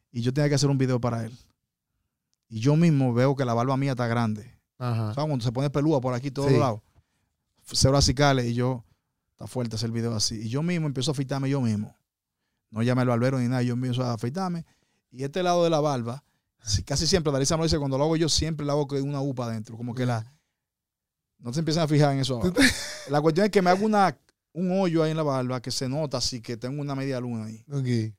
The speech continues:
Speaker 1: Como que quedó, "Wow, qué fuerte". Y yo estoy buscando a ver si busco un lápiz de eja,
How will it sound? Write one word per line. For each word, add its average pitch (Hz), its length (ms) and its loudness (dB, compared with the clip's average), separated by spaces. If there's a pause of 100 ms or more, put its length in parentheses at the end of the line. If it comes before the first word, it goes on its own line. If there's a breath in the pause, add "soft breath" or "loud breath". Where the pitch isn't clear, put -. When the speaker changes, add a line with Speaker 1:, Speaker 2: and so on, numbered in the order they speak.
(100)
Speaker 1:
Como 117 220 -16
que 120 120 -8
quedó, 123 200 -6
"Wow, 120 300 -12
qué 120 120 -12
fuerte". 113 460 -12
Y 113 60 -10
yo 117 80 -6
estoy 143 160 -8
buscando 143 380 -6
a 131 40 -2
ver 139 140 -4
si 135 80 -4
busco 135 220 -8
un 135 100 -6
lápiz 135 280 -6
de 127 220 -8
eja, 123 240 -10